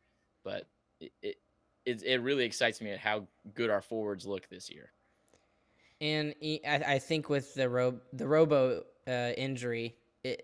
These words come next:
Speaker 2: that, that kinda diminishes my excitement a little bit for the, for the
Speaker 1: Yeah,
Speaker 2: game
Speaker 1: for the
Speaker 2: tomorrow.
Speaker 1: first game at least, yeah.
Speaker 2: Because it,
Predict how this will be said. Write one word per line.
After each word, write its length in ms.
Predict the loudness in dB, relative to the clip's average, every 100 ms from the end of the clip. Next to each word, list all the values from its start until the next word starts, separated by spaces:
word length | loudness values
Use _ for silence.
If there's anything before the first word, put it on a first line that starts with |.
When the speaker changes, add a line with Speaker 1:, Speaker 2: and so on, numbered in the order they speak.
| -4
Speaker 2:
that, 200 | -4 0
that 200 | 0 0
kinda 360 | -2 -2 -2 -6 _ _ _ _ _ -12 -4
diminishes 640 | -2 -2 -2 -2 -4 -4
my 200 | -4 -4
excitement 480 | -4 0 0 0 -6
a 40 |
little 240 | -2 0 2
bit 340 | 4 2 0
for 160 | 0 2
the, 280 | 4 2 2
for 120 | -2
the 100 | 0
Speaker 1:
Yeah, 60 | 2
Speaker 2:
game 100 | 2
Speaker 1:
for 40 | 0
the 80 |
Speaker 2:
tomorrow. 220 | 0 2 2
Speaker 1:
first 120 | -2
game 200 | -8 -10
at 120 | -8
least, 280 | -8 -10 -8
yeah. 120 | -2
Speaker 2:
Because 640 | 0 4 6 6 2 -2 -2
it, 220 | -2 -2